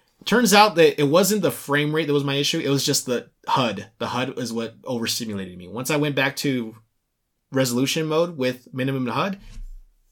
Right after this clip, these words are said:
I, that's, like, the ideal balance for me. So, for, yeah, game looks phenomenal for me. Uh, we talked about how there's moments where you're looking at and you're like, "I can't tell if this is a real person or if it's, like, a C G I." And of course it's C G I, but it's like, man,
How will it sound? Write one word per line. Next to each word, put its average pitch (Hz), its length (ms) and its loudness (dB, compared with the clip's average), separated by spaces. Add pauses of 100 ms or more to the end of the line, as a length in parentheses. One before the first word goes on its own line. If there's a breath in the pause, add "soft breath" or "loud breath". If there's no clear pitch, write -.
(200)
I, 131 340 2
that's, 139 200 0
like, 156 140 2
the 143 180 0
ideal 131 460 2
balance 110 380 0
for 104 120 -12
me. - 300 -16
So, - 380 -6 (1000 soft breath)
for, - 180 -8
yeah, 139 180 -2 (140)
game 151 180 2
looks 156 140 2
phenomenal 117 420 0
for 117 120 -6
me. 107 360 -8
Uh, 123 340 2
we 165 100 0
talked 175 220 6
about 165 180 6
how 156 100 6
there's 160 180 4
moments 139 340 2
where 127 100 -2
you're 131 180 2
looking 151 260 -2
at 127 60 -2
and 120 80 -2
you're 120 80 -2
like, 110 220 -4 (500 soft breath)
"I 127 80 0
can't 196 320 -2
tell 170 160 0
if 156 80 0
this 135 120 0
is 120 120 -4
a 104 60 -4
real 117 180 0
person 123 500 -6
or 117 60 -6
if 104 80 -6
it's, 101 140 -6
like, 98 120 -8
a - 40 -10
C 107 200 -4
G 98 180 -6
I." 90 180 -8
And 113 80 -8
of 120 60 -6
course 240 220 8
it's 147 140 -2
C 165 140 0
G 113 200 -2
I, 98 240 -2
but 98 120 -10
it's 98 140 -10
like, 98 200 -8
man, 104 720 0